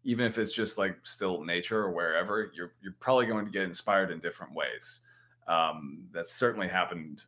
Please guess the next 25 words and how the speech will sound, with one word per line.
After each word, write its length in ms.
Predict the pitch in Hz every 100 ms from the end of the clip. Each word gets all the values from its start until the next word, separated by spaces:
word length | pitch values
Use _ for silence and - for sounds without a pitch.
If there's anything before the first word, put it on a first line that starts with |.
| _
for 200 | - 78
me. 320 | 82 82 80 71
The 100 | 87
last 340 | 98 95 95
album 320 | 90 92 92
that 100 | 101
I 80 | 98
put 240 | 95 101 98
out, 300 | 95 92 - - _ - _
you 100 | 104
know, 80 | 92 -
it 60 | 110
was 220 | 104 95
written 400 | 98 110 104 98
in 280 | 80 90 85
completely 500 | 101 95 117 104 98
different 320 | 87 - 80
locations, 540 | 82 87 80 76 73
like, 120 | 78
from, 460 | - 87 78 78 73 - _ _ _
you 140 | - 62
know, 80 | -
New 140 | 95 87
Hampshire 580 | - 101 95 104 95 90
to 440 | - 90 85 80